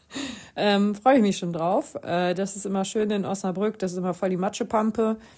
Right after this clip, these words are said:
ähm, irgendwie. Und so die Strecke ist eigentlich auch gar nicht schön, ist jetzt auch nicht so die Wahnsinnsstimmung am Streckenrand. Aber, äh, ich freue mich immer über die Leute, die ich da sehe, weil da wirklich ganz, ganz, ganz viele Bekannte sind, die ich da treffe.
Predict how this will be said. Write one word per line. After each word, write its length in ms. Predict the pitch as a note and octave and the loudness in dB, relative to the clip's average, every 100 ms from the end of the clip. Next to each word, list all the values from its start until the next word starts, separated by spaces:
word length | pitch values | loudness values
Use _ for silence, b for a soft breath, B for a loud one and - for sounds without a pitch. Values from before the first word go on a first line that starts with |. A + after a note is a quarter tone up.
| B B _ - - | B B _ -14 -2
ähm, 520 | F#3+ F#3+ G3 G3 G3 - - | 2 4 4 2 0 -4 -4
irgendwie. 520 | F#3+ G3 F#3+ G3 G3 | 0 0 2 2 4
Und 420 | G3 F3+ F#3 F#3 F3+ | 2 0 0 0 -2
so 320 | - F#3 F#3 | -6 -4 -2
die 100 | E3 | -2
Strecke 300 | - G#3+ A#3+ | -2 2 2
ist 100 | G#3 | 4
eigentlich 240 | F#3+ F#3+ | 2 2
auch 120 | F#3 | 0
gar 140 | - F#3+ | 2 0
nicht 180 | F#3+ - | 0 -2
schön, 320 | G3+ G3+ G3 | 0 2 2
ist 100 | F3 | 0
jetzt 160 | D#3+ | 0
auch 80 | G3 | 2
nicht 160 | F#3+ F3+ | 2 0
so 80 | F#3 | -2
die 140 | E3+ | 0
Wahnsinnsstimmung 920 | F3+ G3+ G3+ F#3 - - G#3 A3+ A3 - | 2 2 2 -2 -2 -2 0 2 0 -2
am 120 | F#3+ | -4
Streckenrand. 520 | - G#3+ F#3+ F#3+ G3 B B B - | -4 -4 0 -2 -2 B B B -6
Aber, 640 | F#3+ F3+ G3 F#3+ F#3+ - - | 2 4 6 6 4 2 0
äh, 240 | F3+ F3 | 0 0
ich 100 | - | -4
freue 180 | - F#3 | 2 2
mich 160 | G3 G3+ | 2 0
immer 140 | F3+ | 0
über 100 | F3 | -2
die 120 | E3 | -2
Leute, 300 | F3 F3 F3+ | 0 0 -2
die 120 | D#3+ | -6
ich 100 | D#3+ | -6
da 160 | - E3 | -6 -4
sehe, 240 | E3+ E3+ | -2 -2
weil 100 | E3+ | -2
da 140 | F3 F3+ | -2 -2
wirklich 260 | G3+ G3+ | -2 -2
ganz, 300 | - G#3 G#3+ | 0 2 0
ganz, 200 | G3+ F#3 | 0 -2
ganz 260 | - G3 G3 | -2 -2 -2
viele 280 | - G3 G3 | -4 -2 -2
Bekannte 460 | F#3 - G#3+ A#3 | -2 -2 -2 -2
sind, 240 | G#3 G#3 G3+ | -2 -4 -4
die 60 | |
ich 60 | G3+ | -6
da 120 | G#3 | -6
treffe. 480 | G3 G3+ G3+ G#3+ | -4 -6 -4 -6